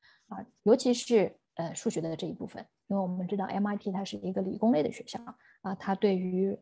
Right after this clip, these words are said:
呃，stem的这个基础的要求是非常高的，啊，有这样子的成绩，其实它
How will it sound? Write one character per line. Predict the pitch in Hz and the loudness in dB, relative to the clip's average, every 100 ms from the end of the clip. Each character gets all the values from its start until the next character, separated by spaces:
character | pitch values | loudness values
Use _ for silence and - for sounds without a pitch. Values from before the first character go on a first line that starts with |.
| _ - | _ -8
呃 | 180 185 | -6 -6
，stem | - 208 190 190 185 | -4 -2 0 0 0
的 | 185 180 185 | 0 -2 -6
这 | - | -6
个 | 185 | -6
基 | 185 | -4
础 | 220 - 240 - | -4 -6 -8 -8
的 | - - | -8 -4
要 | 202 220 | -2 -2
求 | 190 | -4
是 | 175 | -6
非 | 208 | -4
常 | 226 196 | -4 -6
高 | - 208 | -2 -2
的， | 220 214 _ _ | -2 -8 _ _
啊， | - 185 - _ _ | -16 -16 -16 _ _
有 | 190 185 | 0 4
这 | 330 | 2
样 | 254 | 4
子 | 233 | 2
的 | |
成 | - 185 | -2 -8
绩， | 180 | -8
其 | 190 190 | -6 -6
实 | 185 | -6
它 | - 208 | -6 -8